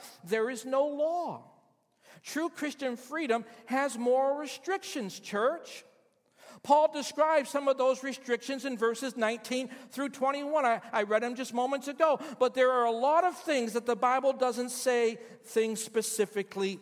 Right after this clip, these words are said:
about. Behaviors that are neither righteous or, or, or nor unrighteous. Life is full of those kinds of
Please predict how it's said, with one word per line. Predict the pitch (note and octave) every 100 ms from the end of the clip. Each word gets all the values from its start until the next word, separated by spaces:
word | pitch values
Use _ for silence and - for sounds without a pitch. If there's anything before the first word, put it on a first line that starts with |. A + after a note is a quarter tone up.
| -
about. | F3+ F3 F3+ F3 D3+ B2+ -
Behaviors | - A3 F#3 B3 D4 D4+ A#3 G#3+
that | A3 G#3
are |
neither | G#3 G#3+ G3
righteous | F#3 A#3 C4 B3+ C#4 C#4 -
or, | G#3+ G#3+ G#3+ - - - _ -
or, | G3+ G#3
or | A3+
nor | G3+ G#3+ A3 -
unrighteous. | B3 A#3 F3 D3 C3 - G#2 - - - - _ _ _ _ _ _ _ _ _ _ _ _ _ _ _ _ _
Life | G#3+ A3 A3+
is |
full | A3+ D4+ D4
of | A3
those | F3+
kinds | - G3+ G3 G3+
of | F#3+ G3+